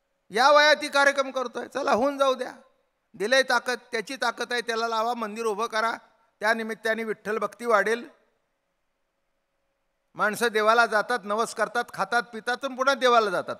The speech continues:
कळलं का तुम्हाला? हम्म, मोठं अवघड आहे, अवघड आहे. देवधर्म करायला जातात.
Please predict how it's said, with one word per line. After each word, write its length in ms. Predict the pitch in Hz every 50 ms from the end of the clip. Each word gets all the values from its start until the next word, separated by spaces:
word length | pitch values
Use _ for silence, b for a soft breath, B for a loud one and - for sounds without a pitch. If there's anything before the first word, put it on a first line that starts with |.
| _
कळलं 200 | - 170 208 233
का 100 | 226 247
तुम्हाला? 320 | 233 254 202 165 - - - - - _ _ _ _ _ _ _ _ _ _ _ _ _ _ _ _ _ _ _ _ _ _ _ _ _ _ _ _ _ _ _ _ _ _ _ _ _ _ _ _ _ _ _ _ _ _ _ _ _ _ _ _ _ _ _ _ _ _ _ _ _ _ _ _ _ _ _ _ _ _ _ _ _ _ _ _ _ _
हम्म, 540 | - 123 160 185 196 196 180 160 143 135 127
मोठं 180 | 127 127 160 170
अवघड 320 | 175 175 185 196 220 233
आहे, 180 | 240 233 - - - - - _ _ _ _ _ _ _ _ _ _ _ _ _ _ _ _ _ _ _ _ _ _ _ _ _ _ _ _ _ _ _ _ _ _ _ _ _ -
अवघड 340 | 135 156 175 180 202 214
आहे. 380 | 233 233 226 214 202 180 151 123
देवधर्म 560 | 117 117 170 208 220 214 214 208 214 214 240
करायला 360 | 233 226 220 220 226 233 233 226
जातात. 360 | 202 220 208 196 - 180 147